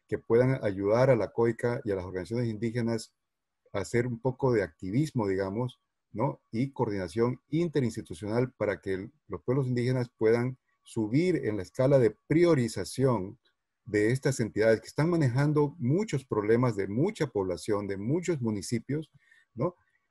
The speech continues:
Pa-, hacer campo ahí para que los pueblos indígenas sean atendidos. Entonces, eso requiere de, de que, de que entidades como la coica, eh, tengan, eh, con su propio personal, pero también yo diría con aliados. Este es la, este es la,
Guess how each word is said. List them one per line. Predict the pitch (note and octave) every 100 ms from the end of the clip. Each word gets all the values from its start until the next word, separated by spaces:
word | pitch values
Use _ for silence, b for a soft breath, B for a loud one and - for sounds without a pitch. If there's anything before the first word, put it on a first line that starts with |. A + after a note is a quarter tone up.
| _ _ _
Pa-, | C3 -
hacer | G#2+ - D3 F#3 - -
campo | - C#3 D3 D3
ahí | A#2+ B2+
para | C#3 A2 F#2+
que | G#2
los | G2
pueblos | - B2 A#2+
indígenas | A2+ A#2+ A#2 -
sean | G#2+
atendidos. | G#2+ - F2+ F#2+ E2+ -
Entonces, | - A#2 D3+
eso | D3+ G3
requiere | E3 - D3 D3 D#3+ - _ _ _ b b _
de, | - G#2+ F#2+
de | A2 G#2+
que, | - G#2+ G2+ -
de | - G2+ -
que | - G2 F#2+
entidades | - G#2 B2
como | - B2+
la | A2
coica, | A#2 A2+ B2 A#2+ - _ -
eh, | G2 -
tengan, | G#2+ A2+ A#2 A#2 - -
eh, | F#2+
con | - G2
su | G#2
propio | C3+ D3+ E3
personal, | C3+ C3 B2 C3 C#3
pero | G2+
también | - F#2 G#2+ A#2+
yo | A#2
diría | A#2+ A2+ A#2
con | - G2 E2
aliados. | F#2+ A2 F#2 E2
Este | G#2 -
es | B2+
la, | A#2+
este | G2+ - B2+
es |
la, | A#2 F2+